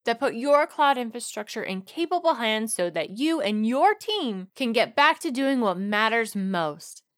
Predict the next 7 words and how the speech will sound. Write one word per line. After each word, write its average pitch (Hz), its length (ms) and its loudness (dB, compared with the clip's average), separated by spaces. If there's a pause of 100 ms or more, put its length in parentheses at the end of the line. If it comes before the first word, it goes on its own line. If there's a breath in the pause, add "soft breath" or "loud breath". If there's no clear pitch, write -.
building 226 400 0
world-changing 294 800 2
apps 202 360 -2
that 190 240 2
grow 196 420 2
your 170 400 -2
business. 165 640 -10